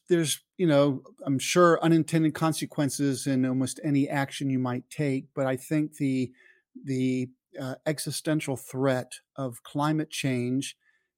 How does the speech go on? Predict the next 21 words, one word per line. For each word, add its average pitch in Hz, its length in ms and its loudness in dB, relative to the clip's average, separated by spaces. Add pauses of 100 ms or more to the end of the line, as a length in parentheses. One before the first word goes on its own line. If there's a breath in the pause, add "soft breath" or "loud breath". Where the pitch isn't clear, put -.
(200)
and 135 380 0
the, 127 360 -2 (280)
um, 123 540 -8
the 131 80 -4
magnitude 151 640 0
of 156 80 0
the - 80 -10
problems 120 760 -2 (140)
of, 123 480 -6 (480)
of, 120 380 -8 (200)
um, 117 460 -8 (320)
you 135 120 0
know, 117 360 -2 (100)
uh, 120 220 -10 (1000)
o-, - 200 -10
of, 117 200 -6 (160)
of 120 140 -6
a 120 60 -4
world 151 580 4 (580 loud breath)
beset 151 540 0
by 131 520 2